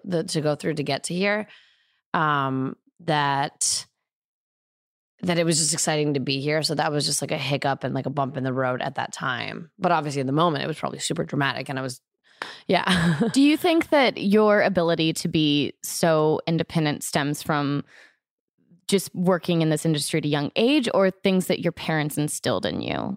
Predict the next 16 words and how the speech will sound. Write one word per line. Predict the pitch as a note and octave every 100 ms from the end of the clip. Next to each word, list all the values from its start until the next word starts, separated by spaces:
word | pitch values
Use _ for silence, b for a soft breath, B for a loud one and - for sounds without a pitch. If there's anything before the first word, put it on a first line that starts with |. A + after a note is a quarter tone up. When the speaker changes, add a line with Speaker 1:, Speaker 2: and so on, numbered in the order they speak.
| -
Speaker 2:
Like, | G#3+ F#3
culturally, | - G#3+ - A3 G#3 G3
do | F#3
you | F3+
think? | - E3+ D3+ D3+ - -
Speaker 1:
Both. | - F3+ D3 D#3 - _ _ _ _ _ _ _
Both. | F3+ - F3 - _ _ _ _ _
Um, | F#3+ F3 E3 D#3 D3+
I |
think | E3+ F3 E3 D#3 - - _ _ _ _
that | E3+ D#3 -
it | - D#3+
started | - D#3+ D#3 E3+
with | F3+ E3 - _
the | -
culture | F3 D#3+ D#3+ - E3+ D#3+ D#3 D#3